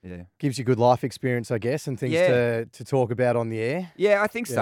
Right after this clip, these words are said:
Speaker 2: Yeah.
Speaker 1: I, I, th-, I think I'm pretty weathered for a twenty-nine-year-old and, yeah, got some pretty cool experiences overseas and, and just, you know, even moving to Sydney, it's, it's, it's just water off a duck's back. You know,
Speaker 2: Yep.
Speaker 1: pe-, I meet people like, "Oh, what do you think about Sydney?" I'm like, "What? What do you mean? I haven't really thought about it. I've just moved here.
Speaker 2: Yeah.
Speaker 1: Like, that's just what I've done."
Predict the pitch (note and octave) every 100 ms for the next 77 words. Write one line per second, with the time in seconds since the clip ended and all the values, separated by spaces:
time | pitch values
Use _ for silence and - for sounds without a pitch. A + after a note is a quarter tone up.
0 | G#2+ D#3 F2 D3 D#3 - - C#3+ - E3
1 | D3+ B2+ G#2 G#2 C3+ A2+ G2 G2 G#2 -
2 | G#2 - G#2+ G2 F#2+ F#2+ G2 G2 G2+ F#2+
3 | F#2 - G2+ G2+ F#2 G#2 G#2+ F#2+ G2 F#2+
4 | F#2 _ F#2+ - G2 F#2+ G2 F2+ G2 F2+
5 | - F#2+ F#2+ F#2 F2 F2 - G2 G2 -
6 | - C#3+ B2 A#2 C#3 A#2 G2 F#2 F2 -
7 | F#2 G2+ F#2 - A2 - - - B2+ A#2
8 | B2 G2+ - E2+ C2+ - - A2+ - -
9 | A2+ G#2 A#2+ - _ _ - G#2 G2 -
10 | G#2+ A#2 B2+ - C#3+ D#3+ D3+ D#3+ E3+ E3+
11 | D3+ - - C#3+ D#3 - - _ A2 E2+
12 | E3 - G#2 C#3+ B2 - A#2 C3 B2 B2+
13 | F#2+ G#2 C#3 F2 C2 - F2+ G#2+ G#2+ A#2
14 | D#2 A2 G#2 F#2 F2 F2 - F#2+ - F#2+
15 | D#2 G2 F#2